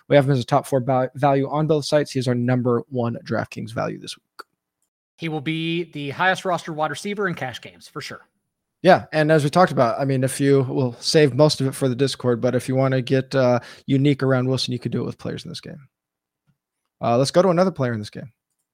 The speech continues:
Speaker 2: If you don't get to Zonovan Knight or Garrett Wilson, you're looking for somewhere to pay down at tight end.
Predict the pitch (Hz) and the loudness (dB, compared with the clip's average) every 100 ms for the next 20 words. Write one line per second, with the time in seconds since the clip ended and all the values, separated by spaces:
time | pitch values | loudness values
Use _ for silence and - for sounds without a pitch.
0 | _ _ _ _ _ _ _ - 220 202 | _ _ _ _ _ _ _ -2 0 0
1 | 208 196 151 220 202 185 190 - 190 185 | -2 -2 2 2 2 -2 -2 -2 -2 0
2 | 175 139 170 165 151 156 151 143 147 135 | -2 0 0 0 0 2 2 0 -2 -2
3 | 147 156 175 165 165 170 175 147 143 175 | -4 -2 -2 -2 -2 -6 -8 -8 -2 -2
4 | 180 170 151 175 165 170 147 - 180 170 | -2 -2 0 0 2 0 0 -2 -2 0
5 | 165 151 - 165 160 180 208 | 0 -2 0 2 2 2 0